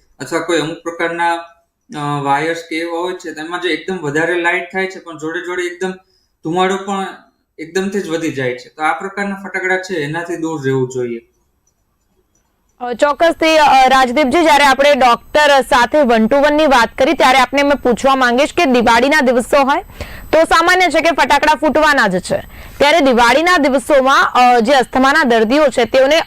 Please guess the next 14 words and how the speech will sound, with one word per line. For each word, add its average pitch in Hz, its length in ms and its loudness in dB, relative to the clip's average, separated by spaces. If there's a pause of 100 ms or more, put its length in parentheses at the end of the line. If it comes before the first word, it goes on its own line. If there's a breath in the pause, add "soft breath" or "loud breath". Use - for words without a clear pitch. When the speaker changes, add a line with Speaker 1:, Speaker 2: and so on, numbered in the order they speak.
Speaker 2:
અગાઉ 254 360 4
પૂર્વ 277 360 2 (1080 loud breath)
સમયગાળા 302 640 2
અનુસાર 285 400 2
ડોક્ટર 269 380 2
સાથે 277 280 0
સંપર્ક 262 480 0
રાખવો 247 480 0
જોઈએ, 311 320 0
તે - 440 -2
યોગ્ય 285 280 2
છે 330 140 -2
કે 269 120 -2
કેમ? 196 220 -2